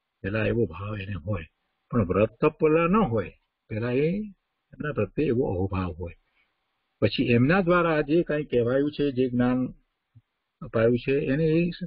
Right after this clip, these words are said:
સમજે, સાચું સમજે. અને સાચું જ્યારે એમના દ્વારા એ સમજે, ત્યારે દેવ શાસ્ત્ર ગુરુને નિમિત્ત કહેવાય છે. એટલે સમજે છે તો પોતે, પણ આવું જ્યારે એ સમજે છે તો એમ કહેવાય કે દેવ શાસ્ત્ર ગુરુ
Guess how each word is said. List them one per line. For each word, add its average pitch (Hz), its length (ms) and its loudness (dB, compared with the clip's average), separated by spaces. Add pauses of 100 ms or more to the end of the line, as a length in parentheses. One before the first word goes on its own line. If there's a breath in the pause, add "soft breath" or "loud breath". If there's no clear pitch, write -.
(240)
સમજે, 113 540 2
સાચું 107 360 -2
સમજે. 101 480 -2 (720 soft breath)
અને 165 320 4
સાચું 139 440 -2
જ્યારે 151 380 4
એમના 139 320 2
દ્વારા 139 280 2
એ 135 60 2
સમજે, 123 360 -2
ત્યારે 127 440 2
દેવ 156 360 2
શાસ્ત્ર 139 460 -4
ગુરુને 139 1000 -6
નિમિત્ત 139 380 2 (100)
કહેવાય 92 340 -6
છે. - 240 -20 (140)
એટલે 120 220 -4 (140)
સમજે 113 340 2
છે 160 140 -2
તો 160 140 0
પોતે, 156 560 -2 (720)
પણ 117 160 -4
આવું 151 400 0
જ્યારે 143 280 4
એ 147 120 2
સમજે 120 380 -4
છે 123 180 -4
તો 135 260 -6
એમ 127 200 -2
કહેવાય 117 320 0
કે 131 120 -4
દેવ 127 300 2
શાસ્ત્ર 110 440 -6
ગુરુ 120 320 -4